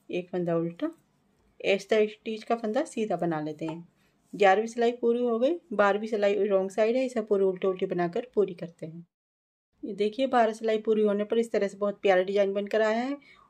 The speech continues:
उल्टे सीधे फंदे बनाने, बनाते बनाते ये डिजाइन बन गया है। बहुत आसानी से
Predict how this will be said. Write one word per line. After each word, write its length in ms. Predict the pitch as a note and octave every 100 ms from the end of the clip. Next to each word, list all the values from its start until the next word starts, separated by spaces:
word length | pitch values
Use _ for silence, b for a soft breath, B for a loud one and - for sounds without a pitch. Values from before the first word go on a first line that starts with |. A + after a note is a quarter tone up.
| -
उल्टे 320 | - G#3 A#3
सीधे 280 | A3+ A3 A3+
फंदे 280 | A3+ G#3 G#3
बनाने, 560 | G#3 F#3+ F#3+ G#3+ G#3+ A3 - -
बनाते 320 | G3 F#3 G3
बनाते 340 | G3+ F#3+ A#3
ये 200 | C4+ A#3+
डिजाइन 340 | A3 G3 F3+ F3
बन 200 | F3 E3+
गया 140 | F3+
है। 200 | G3 C4 C4+ _ _ _
बहुत 240 | G3 G3
आसानी 360 | G3 F#3+ G3+ G#3+
से 160 | A3